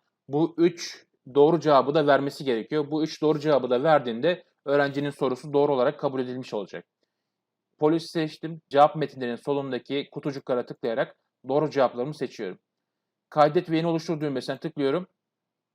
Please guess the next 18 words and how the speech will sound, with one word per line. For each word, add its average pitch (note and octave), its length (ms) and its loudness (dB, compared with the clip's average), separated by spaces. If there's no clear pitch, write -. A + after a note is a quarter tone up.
Benim D#3+ 260 -2
sorum D#3+ 320 -2
kaydedildi. D#3+ 720 0
Üst D#3+ 260 -2
bölümde D#3+ 320 -2
yer E3 120 4
alan D3 420 2
kriterlerim, D3 840 4
ana C#3+ 260 0
ders, C3+ 380 0
ders, C3 340 4
dönem, C#3 460 0
konu, C#3 480 -4
kategori, C#3+ 720 -2
anahtar D3 500 2
kelime C#3 260 -4
gibi A#2 280 -6
bilgiler C3+ 540 0